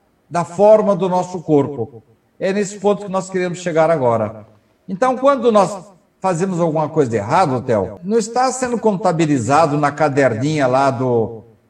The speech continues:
do demônio que vai nos infernizar <laughs> quando a gente morrer nesta vida, não. Não tem um livro preto lá. É, o que existe é em nós mesmos um mecanismo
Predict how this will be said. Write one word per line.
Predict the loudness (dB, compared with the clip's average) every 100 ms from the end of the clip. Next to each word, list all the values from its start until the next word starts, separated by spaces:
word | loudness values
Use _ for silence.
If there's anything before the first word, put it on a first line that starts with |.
| _
do | -6
demônio | 2 2 4 4 4 2 -2
que | -2
vai | 0
nos | -2 -4 -6
infernizar | -8 -2 -2 0 -6 0 0 0 -2 -12 -18
<laughs> | -20 _
quando | 0 2
a | 0
gente | -4 -6 -4
morrer | 0 0 0 -2
nesta | -6 -4 -4
vida, | -4 -2 -2
não. | -2 -4 -10 -20 _ -8
Não | -6
tem | -2
um | -2
livro | 0 0 0 -4 -2
preto | 2 2 0 0
lá. | 2 2 0 -4 -4
É, | 0 2 2 0 -2
o | -6
que | -4
existe | -2 -2 -4 -2
é | -2
em | 2
nós | 4 4 2 0
mesmos | 2 2 2 -8 -12 -16 _ _ _ _ _ _ _ _
um | 4 4 2 -6 -12 -20 _ _ _ _ _
mecanismo | -2 2 2 2 2 0 0 0 0 -6